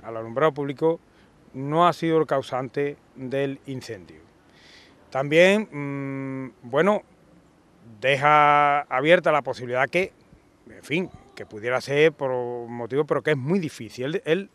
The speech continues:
él, eh, recarga que es muy difícil que se haya producido el incendio por,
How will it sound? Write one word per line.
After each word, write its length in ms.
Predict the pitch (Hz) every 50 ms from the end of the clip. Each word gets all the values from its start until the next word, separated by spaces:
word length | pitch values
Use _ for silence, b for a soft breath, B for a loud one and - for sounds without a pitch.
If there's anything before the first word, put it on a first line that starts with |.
| _ _
él, 320 | _ 151 160 180 185 180 175 B B B B B B B
eh, 260 | - 143 143 143 139 135
recarga 480 | 123 139 135 - 156 160 165 - 185
que 140 | 160 - 160
es 60 | 170
muy 240 | 151 135 147 170 196
difícil 560 | 190 190 - - 165 160 - - 165 165 - B B B B B B B _ _
que 600 | - 143 143 143 143 139 139 135 135 135 135 127
se 140 | - - 147
haya 180 | 147 156 165
producido 400 | 156 - 156 147 135 - 143 139
el 60 | 131 135
incendio 400 | 131 - 139 151 160 180 190 185
por, 380 | - - _ - 151 143 135